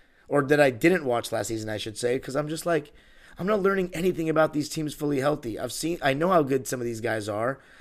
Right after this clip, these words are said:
I'd rather do something else. Maybe go hang out with a friend or something. Like, it wasn't a marquee matchup with the stars playing on national T V like I grew up watching on Thursday nights on T N T or on Saturday, or should I say Sunday afternoons on A B C. It wasn't that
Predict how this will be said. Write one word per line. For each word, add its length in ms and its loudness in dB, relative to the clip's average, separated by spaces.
I'd 100 4
rather 220 6
do 100 0
something 340 -2
else. 200 4
Maybe 160 0
go 180 0
hang 180 -2
out 120 2
with 80 0
a 20 -4
friend 260 -4
or 60 -2
something. 380 -8
Like, 280 -4
it 80 0
wasn't 360 4
a 80 4
marquee 680 2
matchup 340 0
with 100 -8
the 60 -6
stars 380 4
playing 280 -2
on 100 0
national 340 0
T 200 -2
V 280 -2
like 180 0
I 100 -2
grew 220 2
up 120 4
watching 340 4
on 80 -2
Thursday 300 0
nights 240 -4
on 100 -6
T 160 -8
N 140 -8
T 200 -6
or 80 -8
on 160 -8
Saturday, 760 -2
or 180 -2
should 200 0
I 60 0
say 180 -2
Sunday 440 2
afternoons 520 -4
on 80 -2
A 100 -2
B 140 -4
C. 340 2
It 160 -2
wasn't 380 4
that 360 0